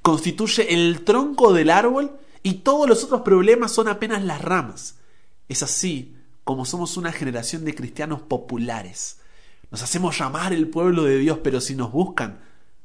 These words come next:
o estamos participando de las prácticas y costumbres paganas, o estamos intentando traer dichas prácticas y costumbres al campamento, intentando armonizarlas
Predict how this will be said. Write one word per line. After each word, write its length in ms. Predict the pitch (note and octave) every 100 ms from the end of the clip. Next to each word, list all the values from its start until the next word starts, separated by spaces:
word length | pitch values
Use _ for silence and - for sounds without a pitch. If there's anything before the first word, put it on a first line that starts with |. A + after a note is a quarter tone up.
| -
o 100 | A2
estamos 300 | - D#3 D3+
participando 640 | B2+ - B2 B2 C#3+ D#3
de 80 | B2+
las 140 | A#2 -
prácticas 520 | D#3 D#3 F3+ D3 -
y 40 |
costumbres 460 | A#2+ - D#3 D#3 -
paganas, 680 | A#2+ B2 D3 G#2+ G2 - - - - - -
o 100 | -
estamos 360 | A2 C#3+ D3 C#3
intentando 500 | A#2+ B2 A#2 C#3 C#3
traer 300 | B2+ B2+ C3
dichas 260 | C3 C3 B2
prácticas 540 | C3 C3+ C#3+ A#2+ B2+
y 20 |
costumbres 760 | A#2 - D3 B2+ G#2+ G#2 - - - - -
al 200 | A2 A2+
campamento, 800 | A2 A2 G2+ G#2+ G2+ F#2+ F#2+ - - - -
intentando 640 | A#2 A#2+ A#2 A2+ C3+ C3 A#2+
armonizarlas 1080 | A#2+ A2+ A2+ A2 - D#3 F3 F3 F3 -